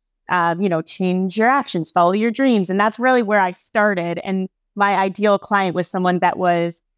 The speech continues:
struggling to go after the life they wanted. And I, and maybe it's 'cause I, like, maybe it's 'cause that's kind of where I was at in my life. It was like, I, was living with a lot of, um, self-doubt and a lot of limitation. I have a lot of limit-,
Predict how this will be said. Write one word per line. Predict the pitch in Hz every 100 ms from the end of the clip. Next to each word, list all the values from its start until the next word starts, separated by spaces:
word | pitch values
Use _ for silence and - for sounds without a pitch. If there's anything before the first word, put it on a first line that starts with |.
| _ -
struggling | - 240 208 208 196
to | - 214 190 180 170
go | 208 202
after | 185 185 190
the | 180
life | 175 170
they | 185
wanted. | 170 165 160
And | 170 170
I, | - 202 214 -
and | 214
maybe | 214 254
it's | 330 -
'cause | 240
I, | 220 180 170 _ _ _ _ _ _ _ -
like, | 180
maybe | 220 233
it's | 226 -
'cause | 208
that's | 190 -
kind | - 196
of |
where | 190 180
I | 175
was | 180 190
at | 202
in | 208
my | 208
life. | 208 214 220
It | 196
was | 180
like, | 185 170 170 -
I, | 190 190 190 185 - _ _ _
was | 196 190 185 170
living | 196 233 226
with | 208
a |
lot | 196 190
of, | 180 170 165 -
um, | 190 175 170 170
self-doubt | - 165 - 269 254 240
and | 190 170 170 -
a |
lot | 180 185
of | 180 165 160
limitation. | 185 180 - 220 202 -
I | 202
have | 190 180
a | 185
lot | 180
of | 170
limit-, | 180 175